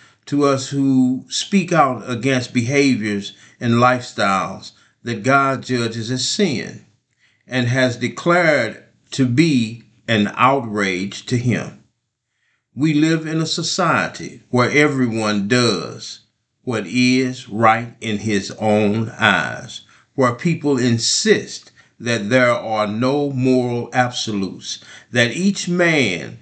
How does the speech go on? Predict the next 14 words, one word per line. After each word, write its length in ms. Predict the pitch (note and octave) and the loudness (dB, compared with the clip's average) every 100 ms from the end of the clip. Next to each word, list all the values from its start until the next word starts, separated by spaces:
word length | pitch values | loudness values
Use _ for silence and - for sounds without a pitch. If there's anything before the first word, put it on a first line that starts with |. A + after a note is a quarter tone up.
| _ | _
should 360 | - - C#3+ A#2 | -14 -6 -4 0
decide 680 | B2+ - D3+ C#3+ D3+ D#3+ | -2 0 2 2 2 0
for 180 | - F3 | -2 -4
himself 760 | E3 F3+ F3+ - C3 E2+ - - _ _ _ | -2 -4 -4 -2 -2 -2 -6 -18 _ _ _
what 180 | - B2+ | -6 -2
is 200 | A#2+ G2+ | -2 -4
right 440 | G#2 A2 A#2+ C3+ - - | 2 4 4 -2 -16 -6
or 220 | A#2 B2 | 2 2
wrong, 580 | B2 A2 F#2+ D#2 - - _ _ _ - | 2 0 -2 -4 -12 -18 _ _ _ -4
and 180 | A#2 | 0
that 180 | A#2 G#2+ | 2 0
we 160 | G#2+ A#2 | 0 0
should 380 | - A2 - - | 0 -4 -6 -10
tolerate, 800 | - - G#3+ D3 G#2 F2+ - | -6 4 4 4 -2 -6 -8